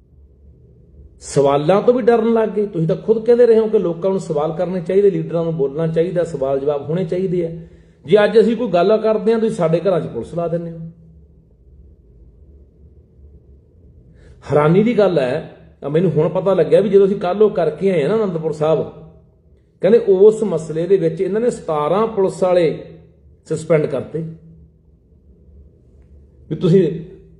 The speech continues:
ਇੱਥੇ ਨਿਗਾਹ ਨਹੀਂ ਰੱਖੀ, ਉਹ ਬੰਦੇ ਵੜ ਕਿਵੇਂ ਗਏ ਅਨੰਦਪੁਰ ਸਾਹਿਬ ਦੇ ਵਿੱਚ? ਹੱਦ ਹੋ ਗਈ। ਇੱਕ ਪਾਸੇ ਤੁਸੀਂ ਸੁਨੇਹਾ ਲਾ ਰਹੇ ਹੋ ਕਿ ਸਾਰੇ ਆਓ ਆਪਾਂ ਨਤਮਸਤਕ ਹੋਈਏ, ਆਪਾਂ ਗੱਲਾਂ ਕਰੀਏ, ਵਿਚਾਰਾਂ ਕਰੀਏ, ਪੰਜਾਬ ਬਾਰੇ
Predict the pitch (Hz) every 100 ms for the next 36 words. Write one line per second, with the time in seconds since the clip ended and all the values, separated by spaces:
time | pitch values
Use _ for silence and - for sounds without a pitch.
0 | - 151 165 165 143 139 160 175 180 175
1 | 170 175 180 175 170 165 165 165 170 185
2 | 185 180 170 165 160 147 160 180 175 160
3 | 147 117 117 180 156 131 - - - -
4 | _ _ _ _ _ _ - 135 - 175
5 | 196 202 160 165 175 190 214 196 196 208
6 | 208 160 156 214 233 - - - - _
7 | 156 175 214 214 208 185 170 175 185 -
8 | - 170 180 190 185 185 160 160 180 170
9 | 165 165 175 160 165 165 185 170 165 165
10 | 170 170 160 160 165 160 170 175